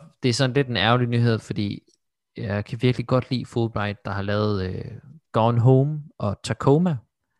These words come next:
som er nogle virkelig gode, sådan, ja, man kalder dem walking simulators, men jeg synes også, det er lidt, altså at tage noget fra dem. De er jo nogle historiedrevet,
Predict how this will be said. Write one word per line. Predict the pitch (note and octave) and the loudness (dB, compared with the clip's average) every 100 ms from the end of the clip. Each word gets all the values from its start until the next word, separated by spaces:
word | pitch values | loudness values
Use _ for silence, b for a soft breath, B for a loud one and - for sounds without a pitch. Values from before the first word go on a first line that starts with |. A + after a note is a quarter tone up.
| _ _ _ _ _ | _ _ _ _ _
som | - G#2+ G2+ | -8 -6 -4
er | G2+ F#2 G#2+ _ _ _ _ | -4 -6 -12 _ _ _ _
nogle | G#2 A2 | -14 -8
virkelig | A#2 B2+ - | -6 -6 -6
gode, | - B2 C3 C#3 - _ - | -4 -2 -4 -8 -14 _ -18
sådan, | A2 G2 F#2 A2 - _ _ _ _ _ _ _ _ _ - | -14 -14 -14 -18 -20 _ _ _ _ _ _ _ _ _ -14
ja, | G#2 G2 - _ | -12 -12 -16 _
man | G#2 A2 | -10 -6
kalder | - B2+ B2 | 0 2 2
dem | A2 - | -2 -4
walking | G#2+ - G2 | -4 -4 -12
simulators, | - G2 F#2 F#2 F#2+ A2 | -10 -8 -6 -6 -8 -10
men | F#2+ | -8
jeg | G2+ | -6
synes | A2 G#2 | -4 -2
også, | G#2 | -2
det | G#2+ | 0
er | G2 | -2
lidt, | G2 - - _ b b b b b b b _ | -2 -8 -16 _ b b b b b b b _
altså | - | -14
at | G2 | -8
tage | - | -4
noget | G#2 G#2 | -2 -2
fra | - G2 | 0 -2
dem. | G2 | -2
De | A2+ | -2
er | |
jo | A2+ | -2
nogle | A2 G#2+ | -2 -4
historiedrevet, | A2+ - A#2+ F#2+ - E2+ F2 F#2 | -6 -4 -4 -4 -6 -6 -6 -10